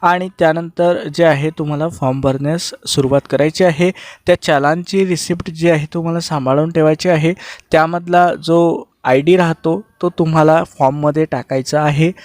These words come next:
तर, अ, येथे मी तुम्हाला सुरुवातीला सांगतो की चालान कशा रीतीने भरायची आहे एसबीआय कलेक्टची. तर या लिंकवरती जेव्हा मी क्लिक केलं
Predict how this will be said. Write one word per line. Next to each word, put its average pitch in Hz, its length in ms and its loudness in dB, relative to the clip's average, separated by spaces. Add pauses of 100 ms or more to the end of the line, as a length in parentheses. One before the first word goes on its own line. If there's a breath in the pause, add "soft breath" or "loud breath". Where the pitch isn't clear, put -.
(280 loud breath)
तर, 151 340 6
अ, 160 80 2 (180)
येथे 151 240 0
मी 175 80 0 (100)
तुम्हाला 156 300 0
सुरुवातीला 156 520 0
सांगतो 160 420 -2
की 208 200 0 (380 loud breath)
चालान 160 400 0
कशा 165 300 -6
रीतीने 151 320 -8
भरायची 131 480 -6
आहे 139 200 -2
एसबीआय 135 560 -2
कलेक्टची. 120 680 -6
तर 135 80 0
या 139 160 4
लिंकवरती 170 460 -2
जेव्हा 170 220 2
मी 175 180 -6
क्लिक 160 180 -4 (100)
केलं 180 220 4